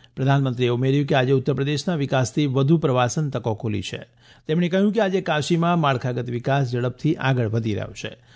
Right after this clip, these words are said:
અમારી સરકાર કાશીમાં આરોગ્ય સેવાઓમાં સતત સુધારો કરવા માટે પણ પ્રયત્નશીલ છે.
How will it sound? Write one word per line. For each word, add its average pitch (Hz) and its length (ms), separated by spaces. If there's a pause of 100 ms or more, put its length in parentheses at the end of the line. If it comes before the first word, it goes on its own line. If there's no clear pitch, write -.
(160)
અમારી 143 240
સરકાર 139 520 (280)
કાશીમાં 170 540
આરોગ્ય 180 420
સેવાઓમાં 143 540
સતત 151 440
સુધારો 143 460
કરવા 120 240
માટે 113 280
પણ 117 300 (100)
પ્રયત્નશીલ 127 720
છે. - 260